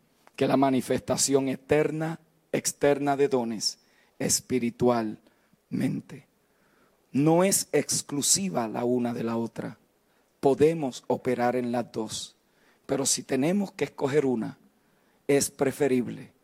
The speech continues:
que Cristo sea formado y maduremos y seamos perfeccionados en Él, antes de estar dando un espectáculo de dones, pero a la misma vez dividiendo, separando el cuerpo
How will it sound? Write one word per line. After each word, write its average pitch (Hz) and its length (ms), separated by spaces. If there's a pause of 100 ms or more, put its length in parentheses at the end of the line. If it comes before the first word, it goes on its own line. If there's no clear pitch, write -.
(340)
que 127 160
Cristo 139 460
sea 135 200
formado 117 640 (580)
y 131 120
maduremos 131 760
y 135 40
seamos 135 480
perfeccionados 127 920
en 123 140
Él, 117 240 (640)
antes 135 440
de 135 80
estar 123 340
dando 127 280
un 127 80
espectáculo 143 800
de 143 120
dones, 117 460 (320)
pero 123 220
a - 20
la 117 120
misma 123 360
vez 117 340 (220)
dividiendo, 123 840 (340)
separando - 960 (380)
el - 180
cuerpo - 640